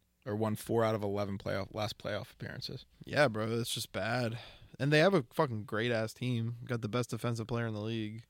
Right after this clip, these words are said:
Speaker 1: Yep.
Speaker 2: C D Lamb's proven that he's the top receiver in the league.
Speaker 1: Did you
Speaker 2: You
Speaker 1: say
Speaker 2: got
Speaker 1: the top
Speaker 2: T Y.
Speaker 1: or a top?
Speaker 2: Huh?
Speaker 1: Did you say the top or a top?
Speaker 2: He's,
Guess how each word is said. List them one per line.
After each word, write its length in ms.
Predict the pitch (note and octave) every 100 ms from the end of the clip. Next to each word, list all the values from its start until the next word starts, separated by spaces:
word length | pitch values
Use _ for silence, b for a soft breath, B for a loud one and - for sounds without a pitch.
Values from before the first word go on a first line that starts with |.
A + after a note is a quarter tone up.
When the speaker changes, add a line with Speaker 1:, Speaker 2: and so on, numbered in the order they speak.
| _ _ _ -
Speaker 1:
Yep. 120 | - _
Speaker 2:
C 220 | - - B2+
D 140 | B2
Lamb's 380 | A2+ A#2+ A#2+ A2+
proven 440 | - A#2+ A2+ A2
that 140 | G#2+ G#2+
he's 240 | G#2+ G2+
the 100 | F2+
top 300 | - - G#2
receiver 380 | G#2+ - G#2+ G#2
in 100 | G#2
the 60 | G#2
league. 420 | G#2+ G#2 G#2 G#2+ - _ _ _ _ _ _ _ _ _
Speaker 1:
Did 100 | - A2+
you 40 |
Speaker 2:
You 60 | A2+
Speaker 1:
say 60 |
Speaker 2:
got 160 | C3 G#2+
Speaker 1:
the 160 | G#2 B2+
top 240 | A#2+ B2
Speaker 2:
T 40 | A2
Y. 40 |
Speaker 1:
or 120 | -
a 40 | G2+
top? 360 | - G#2 G2 - _ _
Speaker 2:
Huh? 220 | - A#2 B2+ -
Speaker 1:
Did 120 | - A#2
you 80 |
say 160 | A2+ A2
the 240 | G2 A2+ A2+
top 340 | C3+ A#2+ -
or 120 | G2 -
a 120 | G#2+
top? 240 | - B2
Speaker 2:
He's, 220 | F3 -